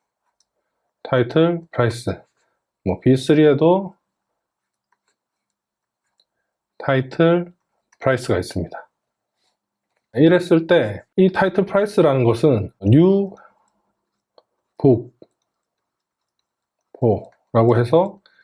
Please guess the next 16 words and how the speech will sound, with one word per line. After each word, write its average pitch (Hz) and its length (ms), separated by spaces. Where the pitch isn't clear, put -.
인스턴스를 170 500
생성할 202 500
때마다 131 600
이렇게 120 480
각각의 120 320
메모리에 120 560
생성이 151 380
되는 113 240
것을 127 260
볼 131 140
수 127 160
있죠. 110 420
하지만 180 560
이 135 160
클래스 214 400
베리어블, 110 560